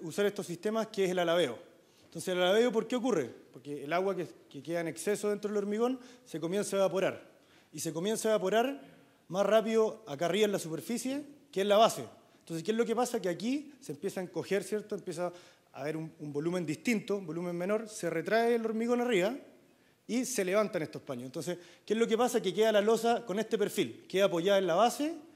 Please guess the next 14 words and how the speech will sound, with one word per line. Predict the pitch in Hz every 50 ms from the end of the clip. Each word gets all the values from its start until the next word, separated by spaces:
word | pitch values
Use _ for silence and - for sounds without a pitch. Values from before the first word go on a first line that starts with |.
| - - - _
y | - 156
en | 139
todas | - 214 233 226
sus | 226 240 208
esquinas | - - 214 233 240 -
queda | - - 214 214
levantada, | 208 196 185 165 156 - - 180 143 117 110 - - - _ _ _ _ _ _ _ _ _ _ _ _ _ _ _ -
¿ya? | 147 170 185 - - - - _ - - - - _ _ _ -
Y | 160 226
esto | 220 226 - 220
va | 214 220
a | 214
producir | 190 190 175 - 226 214 185
después | 180 170 - - 214 214 190